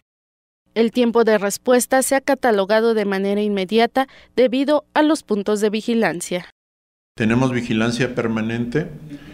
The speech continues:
Speaker 2: en los caminos, en toda la perimetral, o sea, toda lo que, la situación que baje hacia Tetlanocan principalmente, vamos a estar, este, puntualmente, si hubiera una denuncia, tenemos capacidad de respuesta inmediata.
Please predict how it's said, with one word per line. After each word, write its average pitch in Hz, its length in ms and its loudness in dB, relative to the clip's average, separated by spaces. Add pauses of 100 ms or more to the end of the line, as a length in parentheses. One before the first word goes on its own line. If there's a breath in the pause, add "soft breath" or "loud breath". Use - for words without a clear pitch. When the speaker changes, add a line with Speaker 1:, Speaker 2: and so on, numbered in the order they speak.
(160 loud breath)
Speaker 2:
en 107 160 -2
los 104 140 -2
caminos, 113 500 -2
en 107 100 -4
toda 117 200 0
la 120 180 -2
perimetral, 104 640 -2
o 151 40 -4
sea, - 200 -8
toda 120 120 0
lo 123 180 -2
que, 101 240 -2
la 104 120 -6
situación 104 480 -6
que 101 440 -4
baje 104 640 -6 (520 loud breath)
hacia 95 240 -8
Tetlanocan 104 680 -2
principalmente, 113 720 -6
vamos 117 300 -4
a - 20 -12
estar, 110 200 -2
este, 107 300 -6
puntualmente, 123 920 -2
si 117 100 -10
hubiera 110 240 -4
una 120 160 -2
denuncia, 110 400 -4
tenemos 110 340 -6
capacidad 101 440 -6
de 107 80 -2
respuesta 98 440 -10
inmediata. 85 480 -10